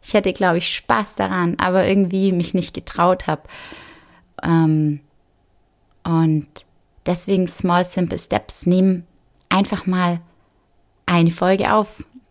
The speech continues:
schick sie jemandem, frag, wie hört sich's an und hol dir erstes Feedback und freu dich über diesen ersten kleinen Schritt und diese Small Simple Steps. Was ist jetzt für dich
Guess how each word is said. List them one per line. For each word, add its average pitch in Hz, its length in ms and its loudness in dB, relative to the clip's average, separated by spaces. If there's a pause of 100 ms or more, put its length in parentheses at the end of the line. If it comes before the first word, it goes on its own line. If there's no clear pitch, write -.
(180)
schick - 320 0
sie - 160 -4
jemandem, 175 680 0 (100)
frag, 170 400 -2
wie 196 200 6
hört 185 180 4
sich's - 260 -2
an 180 320 0 (340)
und 175 360 4 (1000)
hol 185 120 4
dir 180 120 4
erstes - 380 -2
Feedback 160 580 -4
und 160 320 -4
freu 175 260 0
dich 175 160 -4
über 170 160 -2
diesen 170 380 -4
ersten 170 560 -4
kleinen 165 340 -2
Schritt - 520 -4
und 151 260 -2 (320)
diese 160 200 -6
Small 175 460 -2
Simple 190 360 -2
Steps. - 540 -2
Was 190 220 0
ist - 160 -4
jetzt - 380 -6
für - 220 0
dich 175 400 0